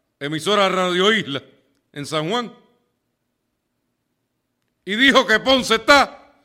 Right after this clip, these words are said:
como el Hospital Ima en San Pablo. Quebrado. Que los catorce proyectos emblemáticos de reconstrucción de pesquera, ninguno ha echado para adelante.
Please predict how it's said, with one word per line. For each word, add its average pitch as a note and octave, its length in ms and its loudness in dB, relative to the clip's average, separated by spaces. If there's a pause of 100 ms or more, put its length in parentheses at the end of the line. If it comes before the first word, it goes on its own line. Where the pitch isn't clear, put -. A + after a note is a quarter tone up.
(120)
como F3 280 -4
el F#3+ 60 2
Hospital G#3+ 500 0
Ima A3+ 200 0
en F#3 80 -4
San E3+ 180 -6
Pablo. A2+ 340 -8 (1400)
Quebrado. A#3 760 6 (2750)
Que G#3 140 2
los A3 140 2
catorce A3 560 2
proyectos B3 580 4
emblemáticos A3+ 880 0 (280)
de F3+ 140 -2
reconstrucción F#3+ 680 -2
de B3+ 140 4
pesquera, A#3+ 840 2
ninguno A#3 500 0
ha B3+ 60 6
echado A#3+ 220 2
para G#3 200 2
adelante. E3+ 340 -4